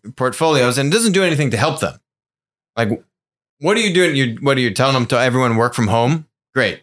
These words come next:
I mean, you could have done that without going to this extent, right? So I disagree with the approach. And if anything, if I'm a large traditional enterprise, it's feeding frenzy time.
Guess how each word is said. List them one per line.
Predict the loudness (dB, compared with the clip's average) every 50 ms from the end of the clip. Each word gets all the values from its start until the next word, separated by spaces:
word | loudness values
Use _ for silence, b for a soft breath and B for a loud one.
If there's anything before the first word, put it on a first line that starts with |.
| _ _
I | -4 -2
mean, | 0 2 2
you | 0
could | 0 0 0 0
have | 0 0
done | 0 0 0 2
that | 0 0 0 -2
without | -2 -2 -2 0 0 2 0 0 -2 -4 -10 _ _ _ _ _ _ _ _ _ _ _
going | 0 0 2 2 0
to | 0 0 0
this | 0 0 0 0
extent, | 0 0 0 0 0 0 -2 -4 -8 -12 _
right? | -6 -4 -4 -4 -6 -8 _ _ _ _ _ _ _
So | _ 0 2 4 4 4 2 -2 -10 _ _ _ _ _ _ _ _ _ _ _ _ _ _ _ _
I | -2 0
disagree | 2 2 2 0 0 0 2 2 2
with | 0 0 -2
the | -2 -2
approach. | -2 -2 -2 0 2 2 2 0 -2 -6 -8 -6 _
And | -2 0 0
if | 2 2
anything, | 0 0 0 -2 -2 -2 -2 -2 -2 -4 -6 -10 -8
if | -4 -2
I'm | -2 0 0
a | 0 0 -2 -4 -6 -14 _ _ _ _ _
large | -4 0 0 0 0 0 -2 -4 -6 -2
traditional | 0 0 0 0 0 0 0 0 0
enterprise, | 0 0 0 0 0 0 0 0 -2 -2 -4 -6 -8 -12 _ _ _ _ _ _ _ _ _ _ _ _ _ _ _ _ _ _ _ _ _ _ _ _ _ _ _ _ _ _ _
it's | -4 -4 -2
feeding | 0 0 2 2 2 0 0
frenzy | 0 0 0 0 0 -2 -2
time. | -2 -4 -4 -4 -8 -10 -14